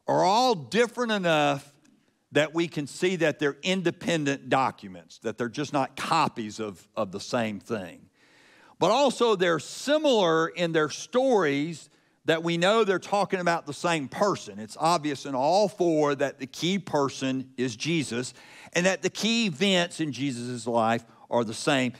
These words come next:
especially the crucifixion and the resurrection, which is recorded in all four. But Luke is unique in some of his information.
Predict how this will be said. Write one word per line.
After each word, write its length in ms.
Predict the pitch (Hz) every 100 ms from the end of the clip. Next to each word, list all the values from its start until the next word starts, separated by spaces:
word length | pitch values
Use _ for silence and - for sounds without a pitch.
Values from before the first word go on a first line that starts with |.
| - -
especially 480 | 127 - 151 131 147
the 80 | 127
crucifixion 800 | - 135 123 127 123 - 131 113
and 160 | 120
the 40 | 117
resurrection, 600 | 117 120 120 120 - 113
which 200 | 110 -
is 100 | 104 -
recorded 560 | 110 107 - 110 101
in 60 | 98
all 240 | 98 92
four. 360 | 87 104 76 65 _ _ _ _ _ _ _ _ _ - - - - - -
But 160 | 202 202
Luke 320 | 254 311 -
is 220 | 240 -
unique 520 | 196 185 247 220 170 175
in 140 | 156
some 260 | - 247 233
of 80 |
his 220 | 170 151 175
information. 760 | 156 165 156 151 123 - -